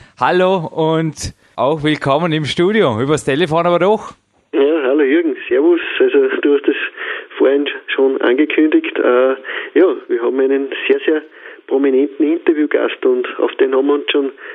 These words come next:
Speaker 2: lange gefreut. Er kommt aus deinem Sport und ja, er ist, ich würd fast schon sagen, das ist untertrieben, wenn ich sage, er ist ein, das kommende Wunderkind in diesem Sport. Also der,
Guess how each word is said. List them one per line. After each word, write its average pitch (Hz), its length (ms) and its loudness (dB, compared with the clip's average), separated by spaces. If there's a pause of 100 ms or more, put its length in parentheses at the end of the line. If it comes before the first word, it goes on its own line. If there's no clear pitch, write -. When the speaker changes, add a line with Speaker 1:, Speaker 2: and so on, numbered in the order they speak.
Speaker 2:
lange 135 320 0
gefreut. 147 480 2 (240)
Er 131 160 0
kommt 139 280 -2 (160)
aus 131 240 0
deinem 147 240 2
Sport - 520 -2
und 143 280 0 (380)
ja, 170 160 2
er 135 160 4
ist, 127 80 -4 (640)
ich - 100 -4 (220)
würd 170 180 4
fast 175 260 0
schon 165 160 2
sagen, 147 320 0
das 156 120 -4
ist 160 140 -2
untertrieben, 156 540 0
wenn 160 140 4
ich 160 180 2
sage, 135 300 2
er 143 200 4
ist 143 100 -4 (420)
ein, 139 220 -2 (240)
das - 160 0
kommende 165 400 2
Wunderkind 151 520 0 (140)
in 147 180 -2
diesem 139 280 -2
Sport. - 360 0
Also - 200 2
der, 143 320 2